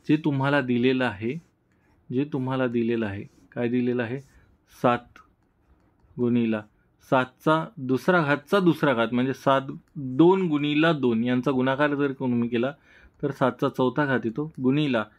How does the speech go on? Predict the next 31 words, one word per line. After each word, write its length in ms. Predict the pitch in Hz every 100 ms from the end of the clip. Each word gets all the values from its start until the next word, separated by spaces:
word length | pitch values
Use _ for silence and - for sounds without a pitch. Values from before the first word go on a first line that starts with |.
| _ _ -
आता 140 | 127 147
ह्या 140 | 147
दोघांचा 420 | 151 151 151 160
गुणाकार 400 | 160 156 147 147 131
केला 240 | 131 123
तुम्ही 280 | 127 135 170 -
तीन 180 | 151 147
गुणिला 360 | 143 135 139 156
तीन, 280 | 156 120 117
तर 100 | 123 120
सातचा 400 | 123 117 - 135
कितवा 320 | - 127 151
घात 240 | 135 131
येईल? 180 | 139 165 175 _ _ _ -
नववा 380 | 135 143 156 170
घात 240 | 135 120
येईल. 180 | 123 131 147
छेदामध्ये 560 | - 143 156 156 135 123
बघा, 280 | 110 131 170 _ _ _ _ _ _
सातचा 800 | - 139 143 165 _ _ 147 147 147 _
चौथा 400 | - 135 131 165 170
गुणिला 440 | 156 135 139 151 156
चौथा 380 | 143 117 117 113
म्हणजे 220 | 123 131
सात, 260 | - 135 127 _ _ _ _ _ _
चार 180 | 135 123
चोक 260 | 123 175 -
सोळा, 300 | 147 123 113 - _
सातचा 340 | 123 117 - 151
सोळावा 460 | - 131 147 143
घात 180 | 117 131